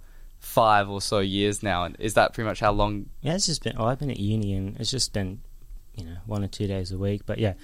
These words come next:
Speaker 1: Yeah.
Speaker 2: pretty much just a, a nice little side project. We've all been realistically a, the year, but, you know, the existence has been around for four years,
Speaker 1: Yeah.
Speaker 2: but yeah, really hard for a year, but yeah, four years since the kind of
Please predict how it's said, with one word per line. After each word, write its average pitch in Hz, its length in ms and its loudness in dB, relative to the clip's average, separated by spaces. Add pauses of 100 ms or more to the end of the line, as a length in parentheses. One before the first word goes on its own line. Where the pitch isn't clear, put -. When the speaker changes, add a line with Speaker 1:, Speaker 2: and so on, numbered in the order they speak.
(120)
Speaker 1:
Yeah. 131 200 0 (120)
Speaker 2:
pretty 147 160 2
much 113 180 4
just - 200 -4
a, 95 260 -2
a 113 60 -4
nice 98 240 -4
little 104 80 -6
side 95 260 -4
project. 95 380 -6
We've 98 160 -6
all 98 140 0
been 95 340 -4 (800)
realistically 110 680 0
a, 87 180 -8 (240)
the 101 120 -2
year, 139 280 4
but, 113 180 -2
you 104 120 -4
know, 87 160 -6
the 104 120 -2
existence 104 500 -2
has 113 100 -6
been 101 160 0
around 101 160 -2
for 107 100 -12
four 120 180 -10
years, 127 120 2
Speaker 1:
Yeah. 117 60 8
Speaker 2:
but 101 100 2
yeah, 90 160 -6
really 98 560 -4 (260)
hard 98 400 -8
for - 360 -10
a - 40 -8
year, 107 420 -4
but - 160 -10 (120)
yeah, 107 140 -8 (460)
four 131 180 0
years 107 180 2
since - 360 -6
the 101 120 -4
kind 95 240 -6
of 87 100 -8